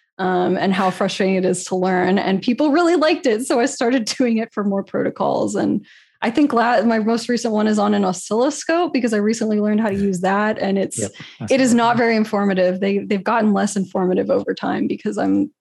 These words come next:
Speaker 1: you know, getting lazy, but it's still fun to complain. So
Speaker 2: <laughs>
Speaker 1: yeah, I have a, at the top of my Twitter, you know, page, I have a pinned tweet that has a thread of all the, uh,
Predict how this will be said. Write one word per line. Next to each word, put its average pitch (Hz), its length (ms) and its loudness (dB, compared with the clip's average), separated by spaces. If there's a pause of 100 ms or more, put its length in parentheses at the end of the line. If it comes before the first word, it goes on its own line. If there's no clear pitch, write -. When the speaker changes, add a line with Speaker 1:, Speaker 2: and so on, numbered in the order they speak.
(120)
Speaker 1:
you 208 140 -2
know, 180 160 -2
getting 196 280 -2
lazy, 208 440 0
but - 400 -2
it's 214 240 -2
still 226 160 0
fun 214 240 -2
to 214 80 -2
complain. 208 640 0
So 220 380 -2 (340)
Speaker 2:
<laughs> - 400 -10
Speaker 1:
yeah, 247 140 4
I 226 100 2
have 247 300 2
a, 226 340 2
at 220 100 0
the 226 80 0
top 226 240 -2
of 220 140 0
my 202 440 0
Twitter, 185 600 0
you 185 140 2
know, 175 80 2
page, 196 420 0
I 185 80 0
have 180 300 -4
a 185 60 -2
pinned 185 440 -4
tweet - 380 -2
that - 160 -2
has - 220 -4
a 202 60 -4
thread 202 420 -4
of 190 140 -4
all 190 300 0
the, 185 460 -2 (100)
uh, - 460 -4